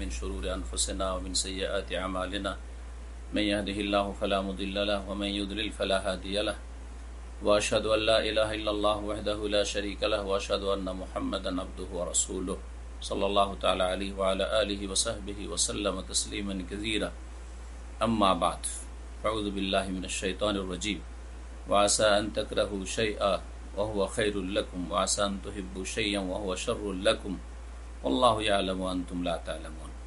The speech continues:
সম্মানিত শ্রোতা ও দর্শক মণ্ডলী, যে যেখানে আছেন,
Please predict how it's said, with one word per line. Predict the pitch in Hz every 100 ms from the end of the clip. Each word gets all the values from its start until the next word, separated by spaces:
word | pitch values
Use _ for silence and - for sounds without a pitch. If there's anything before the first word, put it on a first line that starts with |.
| - - - - - - - - - - -
সম্মানিত | - 101 101 104 90 101 90 -
শ্রোতা | - 98 87 92
ও | 87
দর্শক | 92 - 92
মণ্ডলী, | 98 98 95 92 92 -
যে | 95
যেখানে | 92 92 104 98 92
আছেন, | 87 95